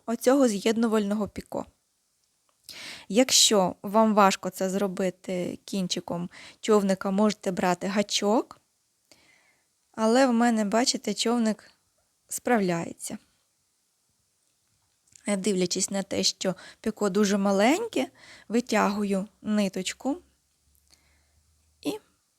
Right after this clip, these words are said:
порозтягаю в неї човник. Не затягуйте, дивіться, сильно не затягуйте, перевіряйте, щоб робоча ниточка вільно ходила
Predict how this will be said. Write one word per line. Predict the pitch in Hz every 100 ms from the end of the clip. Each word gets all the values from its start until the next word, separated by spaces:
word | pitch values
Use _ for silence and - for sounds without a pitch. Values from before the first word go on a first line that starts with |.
| _ _ _
порозтягаю | 262 277 269 - 233 233 208 208
в | 190
неї | 190 185
човник. | - - 208 202 294 - - _ _ _ - _ 208
Не | 208 220 214
затягуйте, | 247 277 - 202 196 196 - 202
дивіться, | 190 208 202 - 190
сильно | - - 233 320 269 202
не | 190 226 269
затягуйте, | 247 247 - 180 185 185 202
перевіряйте, | - 226 247 254 269 220 190 196 - 269 - - -
щоб | - 208
робоча | 233 220 247 233 233
ниточка | 214 202 202 240 - 240
вільно | 220 202 226 196 185 185 - - _
ходила | - 247 220 214 190 180 175